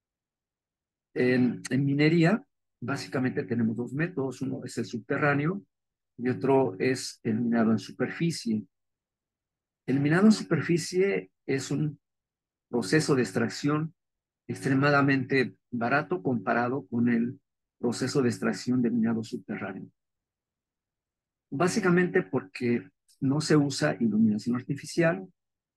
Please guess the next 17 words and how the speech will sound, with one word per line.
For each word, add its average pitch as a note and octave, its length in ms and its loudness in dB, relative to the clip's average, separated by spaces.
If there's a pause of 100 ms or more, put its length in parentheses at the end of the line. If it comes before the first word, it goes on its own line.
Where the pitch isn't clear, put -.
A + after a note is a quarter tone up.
(440)
tampoco D3 380 0
se C#3+ 160 0
necesita C3 640 -2
un C#3 140 -2
sistema C#3 580 -2 (140)
de A2+ 140 0
ventilación A#2 600 0
interna. A2 500 0 (1300)
Y B2 160 -2
en B2 80 4
el B2+ 140 2
caso C#3+ 380 2
de A#2 220 0
que A#2 360 -4 (680)
llegásemos A#2 680 -2
a G2+ 100 -4
tener B2+ 400 0